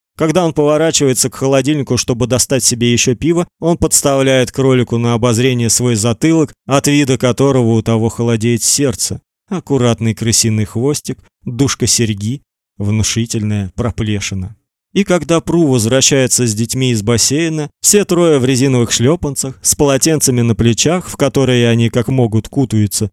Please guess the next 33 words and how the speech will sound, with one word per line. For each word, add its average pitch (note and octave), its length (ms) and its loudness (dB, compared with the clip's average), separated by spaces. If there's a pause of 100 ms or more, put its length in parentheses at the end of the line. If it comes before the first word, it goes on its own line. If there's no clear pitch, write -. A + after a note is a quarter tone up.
(160)
с - 140 0
мокрыми, D#3 580 0
облепившими D3 720 -2
голову B2+ 440 2
волосами, D#3 760 0 (120)
и E3 140 2
дети E3+ 260 2
довольные, D3+ 600 2
хотя C#3+ 280 0
у C#3 60 2
них C#3 180 0
зуб A#2+ 220 0
на C#3 160 0
зуб B2+ 220 0
не B2 100 -2
попадает, B2 640 0 (100)
губы C3+ 320 0
синие C#3+ 500 2
и C3 140 -2
пальчики C3 460 0
побелели B2+ 580 0
и B2 140 -2
сморщились A#2+ 600 0
от A#2+ 140 -2
воды, B2+ 380 2 (200)
Гарри F3 360 2
вдруг C#3+ 280 0
видит C3+ 400 0
Пру C#3+ 220 2
в A#2+ 100 -4
неожиданно C3 640 0
новом C3+ 400 0
свете, D3 600 -2